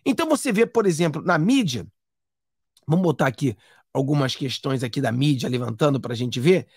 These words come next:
A mídia fala isso aqui. Vamos lá. Olha só isso aqui. O Brasil está de volta. A repercussão internacional do discurso de Lula na onu. Olha,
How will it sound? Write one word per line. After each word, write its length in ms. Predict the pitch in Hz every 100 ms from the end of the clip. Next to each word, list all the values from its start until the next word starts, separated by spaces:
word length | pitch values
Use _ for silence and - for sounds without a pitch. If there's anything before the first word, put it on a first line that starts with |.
| _ - _
A 140 | 185
mídia 420 | 208 277 233 247 - _ _
fala 440 | - 240 233 220
isso 240 | 220 180 196
aqui. 280 | - - _ _ _ _
Vamos 240 | 180 196
lá. 160 | 127 - _ _ _ _ _ _ _ -
Olha 200 | 180 175
só 100 | 151
isso 140 | 135
aqui. 180 | 107 - - _ _ _ _ _ -
O 120 | 285
Brasil 680 | 285 277 208 180 381 349
está 340 | 285 - - 277
de 140 | 233
volta. 680 | 160 180 185 156 - 98 - _ _ _ -
A 160 | 156
repercussão 1120 | 139 240 285 - 269 - 240 202 - - 269 269
internacional 1000 | 196 240 185 220 247 - 233 180 214 233
do 120 | 220
discurso 580 | 190 151 - 226 170 190
de 100 | 190
Lula 320 | 160 214 214
na 120 | 208
onu. 480 | 160 185 185 113 95 _
Olha, 340 | - 135 160